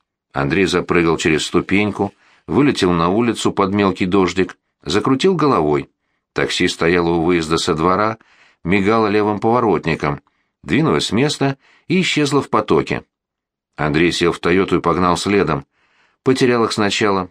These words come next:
да ещё и дождь, как назло, пошёл. От земли до низких туч поднимался туман, в нём терялись даже огни. Впереди тащилась маршрутка, а останавливалась чуть ли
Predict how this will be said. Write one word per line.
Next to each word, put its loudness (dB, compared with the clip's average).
да -4
ещё 0
и 0
дождь, 0
как -2
назло, 2
пошёл. -2
От 0
земли 0
до 0
низких -2
туч 0
поднимался 0
туман, 0
в -8
нём 2
терялись 0
даже 0
огни. -2
Впереди 0
тащилась 0
маршрутка, 0
а 2
останавливалась 0
чуть -2
ли 2